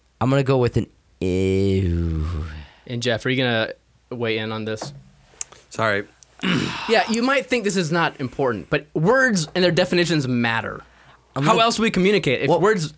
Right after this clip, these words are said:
Speaker 2: don't mean specific things?
Speaker 1: What was the second definition?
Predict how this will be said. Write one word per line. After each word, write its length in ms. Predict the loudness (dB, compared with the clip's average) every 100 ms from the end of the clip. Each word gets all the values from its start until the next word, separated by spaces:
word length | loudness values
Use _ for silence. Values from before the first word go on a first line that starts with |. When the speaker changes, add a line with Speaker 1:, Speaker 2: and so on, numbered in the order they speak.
| -16 -14 -14 -2
Speaker 2:
don't 200 | 0 2
mean 100 | 0
specific 400 | 0 -4 -4 -2
things? 240 | -4 -2 2
Speaker 1:
What 160 | 2
was 100 | 2
the 80 | 0
second 460 | 0 0 -2 -2 -4
definition? 560 | -4 -4 -4 -6 -14